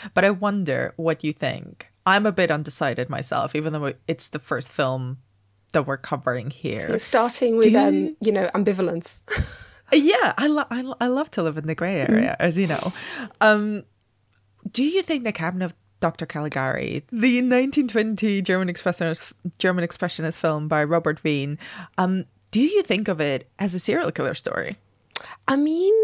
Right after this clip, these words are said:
Speaker 2: not entirely, no, because it's, it's, <sighs> the serial killer theme is one of those things that you tick off. If you're writing an essay about Caligari, you say, "Many, many horrible things fed into this."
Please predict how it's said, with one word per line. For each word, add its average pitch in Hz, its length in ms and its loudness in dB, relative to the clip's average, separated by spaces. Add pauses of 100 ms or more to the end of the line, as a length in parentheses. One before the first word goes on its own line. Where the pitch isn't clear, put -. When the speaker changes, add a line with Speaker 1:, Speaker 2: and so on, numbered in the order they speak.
(400)
Speaker 2:
not 294 720 6
entirely, 262 840 0 (160)
no, 180 560 2 (640)
because 262 420 2 (520)
it's, - 260 -2 (160)
it's, - 300 -10 (260)
<sighs> - 280 -16
the 254 120 -2
serial 339 380 2
killer 285 200 -4
theme 247 460 -2 (280)
is 208 140 -2
one 220 140 4
of 240 80 2
those 233 180 2
things 196 220 -2
that - 60 -12
you 180 160 -8
tick - 260 -6
off. - 220 -6
If 170 120 -6
you're 214 160 0
writing 208 300 0
an 185 60 -2
essay 175 320 -4
about - 400 -8
Caligari, 170 560 -6
you 175 160 -6
say, - 300 -8 (680)
"Many, 226 380 4
many 170 580 -2 (260)
horrible 220 560 2
things 170 600 -6 (200)
fed 208 500 -2
into - 340 -4
this." - 320 -12